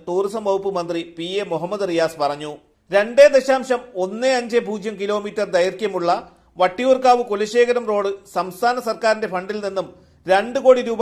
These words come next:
വകയിരുത്തിയാണ് അന്താരാഷ്ട്ര നിലവാരത്തിൽ നവീകരിച്ചത്. വട്ടിയൂർക്കാവ് നിയോജക മണ്ഡലത്തിൽ മുപ്പത്താറ് കിലോമീറ്റർ പൊതുമരാമത്ത് റോഡ് ബി എം ആൻഡ് ബി സി ആക്കി പുതുക്കി നിർമ്മിച്ചിട്ടുണ്ട്. ഇതിനായി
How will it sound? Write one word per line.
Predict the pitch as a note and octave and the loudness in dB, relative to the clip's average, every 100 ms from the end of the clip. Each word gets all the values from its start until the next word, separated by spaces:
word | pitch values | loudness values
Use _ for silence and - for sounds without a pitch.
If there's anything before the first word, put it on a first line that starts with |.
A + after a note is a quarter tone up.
| G#3 | 2
വകയിരുത്തിയാണ് | G3 G#3 G3 F#3 G3 E3+ E3 A3 _ _ - | 2 0 -2 -2 -2 0 -4 -10 _ _ -6
അന്താരാഷ്ട്ര | F#3 G#3 A#3+ B3 A#3+ B3 G#3+ | -2 4 4 4 0 -2 -2
നിലവാരത്തിൽ | G3+ G3+ G3+ G3 F3+ - D#3 | 2 2 2 -2 -6 -10 -6
നവീകരിച്ചത്. | D#3+ F3 G3 F3+ D#3 D3+ D3 D3 _ _ _ _ | -4 -2 -2 -4 -4 -4 -4 -8 _ _ _ _
വട്ടിയൂർക്കാവ് | D3+ D#3 F#3+ F#3+ G3 F#3 F#3 | -4 -2 0 0 2 2 2
നിയോജക | E3 F#3 F#3 F3+ | -4 -4 -4 -4
മണ്ഡലത്തിൽ | E3+ E3 D#3+ F3 - - _ - | -4 -6 -4 -8 -8 -18 _ -8
മുപ്പത്താറ് | F3+ F#3 C4 C4+ C4 A3+ | -4 0 4 4 4 2
കിലോമീറ്റർ | A3+ A3+ G#3+ G#3+ G3+ - | -2 -4 -4 -6 -6 -8
പൊതുമരാമത്ത് | F#3 G3 A#3+ A#3+ A#3 A#3 A3+ | -4 -2 0 0 0 -2 -4
റോഡ് | G#3 G3 F#3+ - D3+ | -2 -4 -6 -12 -10
ബി | G3+ A#3 C4+ | -6 0 0
എം | C4 G#3+ | 0 -6
ആൻഡ് | G#3+ F#3 | -4 -8
ബി | G3+ G#3 | -10 -8
സി | A#3 F#3+ | -2 0
ആക്കി | - F#3+ | 0 -6
പുതുക്കി | E3+ E3+ F#3+ G3 - | -6 -6 -8 -12 -6
നിർമ്മിച്ചിട്ടുണ്ട്. | E3 E3 F3+ E3+ D#3 D3 D3 D3 - _ - - | -2 -2 -4 -8 -8 -4 -4 -4 -14 _ -20 -12
ഇതിനായി | E3 F#3 D#3+ F3 | -6 -2 -2 -2